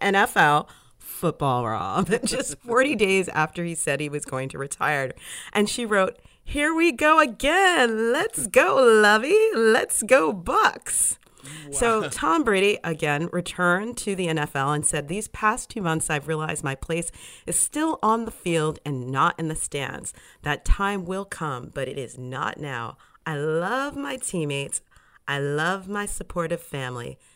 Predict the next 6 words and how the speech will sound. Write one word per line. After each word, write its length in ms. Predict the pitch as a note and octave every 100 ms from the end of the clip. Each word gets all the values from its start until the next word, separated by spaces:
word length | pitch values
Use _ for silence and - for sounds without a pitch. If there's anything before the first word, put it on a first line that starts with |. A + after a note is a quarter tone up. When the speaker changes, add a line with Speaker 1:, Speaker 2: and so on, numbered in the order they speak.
| _ _
Speaker 1:
They 300 | D3 E3 F3+
make 340 | F#3+ D3 C#3 -
it 220 | D3 - _ -
all 540 | C#3 C3+ C#3 C#3 F3 _ _
possible." 1000 | - - A#2 A2+ - - A2+ A#2 - B1 - -
Speaker 2:
Wow. 1000 | F#3+ F3+ F3 E3 E3 G2 F#2+ G#2+ - -